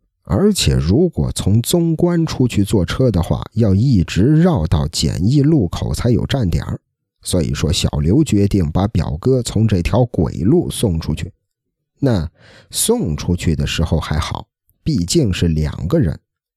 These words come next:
而且出去的时候呢，这个小刘跟他表哥的前边啊，还走着几个民工。哎，反正人一多，心里就不那么害怕了，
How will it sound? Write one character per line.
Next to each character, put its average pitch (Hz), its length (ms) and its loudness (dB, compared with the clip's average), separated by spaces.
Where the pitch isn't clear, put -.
而 160 240 0
且 156 160 -2
出 175 260 0
去 135 160 0
的 104 120 2
时 101 160 0
候 104 160 2
呢， 87 180 2
这 82 160 0
个 76 160 0
小 76 200 -2
刘 85 300 2
跟 147 160 2
他 135 140 2
表 76 260 -2
哥 143 180 0
的 104 140 2
前 104 300 2
边 143 240 2
啊， 90 260 -4
还 - 160 -4
走 78 320 -2
着 127 140 0
几 - 180 -4
个 - 100 0
民 95 300 4
工。 165 240 0
哎， 85 180 -2
反 64 160 -2
正 87 200 2
人 92 200 2
一 123 160 2
多， 160 300 2
心 127 260 2
里 60 120 -2
就 85 160 -2
不 107 240 0
那 190 100 2
么 104 100 0
害 90 220 -2
怕 85 140 -2
了， - 160 -8